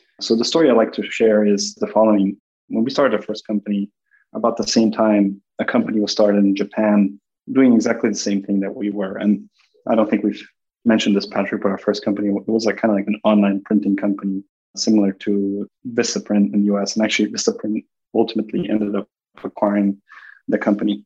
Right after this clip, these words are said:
But, you know, after seven or eight years, we sold the company for an interesting amount, but nowhere near the size that we're talking about now. And this Japanese company, seven, eight years later, was a billion or two billion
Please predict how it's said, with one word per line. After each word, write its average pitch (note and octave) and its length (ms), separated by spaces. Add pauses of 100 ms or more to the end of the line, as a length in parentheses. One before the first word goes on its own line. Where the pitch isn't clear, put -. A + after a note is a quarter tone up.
But, - 240
you D3+ 60
know, D3+ 100
after - 420 (640)
seven C3+ 320
or G#2+ 140
eight A2 60
years, D3 440
we B2 100
sold B2 240
the A#2 60
company A#2 420
for A#2+ 200
an - 100
interesting A2+ 560 (300)
amount, A2+ 540
but G#2+ 140
nowhere G#2+ 440 (440)
near A#2 360
the G#2+ 100
size G#2+ 300
that G#2 100
we're G#2 80
talking G#2+ 380
about G#2 260
now. A2 300
And A2+ 240 (420)
this G#2 160
Japanese C3+ 500
company, G#2 560 (280)
seven, G#2 280
eight G2 200
years G#2 260
later, A#2 460 (100)
was G2+ 480
a - 100
billion G#2+ 640 (480)
or - 120
two - 120
billion G#2 500